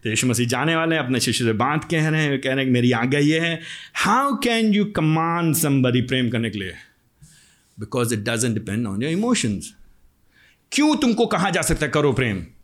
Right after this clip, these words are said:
भैया, अंदर से निकलना चाहिए, अंदर को रहने दो, तुम अंदर की चिंता मत करो, तुम्हारे अंदर कूड़ा भरा है, करकट भरा है, ये आज्ञा है तुमको पालन करना, you must just do it। तो क्यों करें प्रभु जी हम प्रेम?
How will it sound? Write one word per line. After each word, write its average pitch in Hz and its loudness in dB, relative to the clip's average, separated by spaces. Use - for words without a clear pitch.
भैया, 254 2
अंदर 214 0
से 220 2
निकलना 175 0
चाहिए, 214 0
अंदर 175 2
को 214 -2
रहने 185 2
दो, 185 2
तुम 175 -2
अंदर 170 0
की 180 -4
चिंता 180 0
मत 196 -2
करो, 160 -4
तुम्हारे 170 0
अंदर 156 0
कूड़ा 160 2
भरा 156 0
है, 196 -2
करकट 131 -4
भरा 110 -2
है, 85 -12
ये 127 0
आज्ञा 143 0
है 151 -2
तुमको 156 0
पालन 139 0
करना, 139 0
you 147 4
must 147 0
just - 0
do 196 6
it। 113 0
तो 294 0
क्यों 285 0
करें 147 2
प्रभु 120 2
जी 117 0
हम 107 0
प्रेम? 139 -2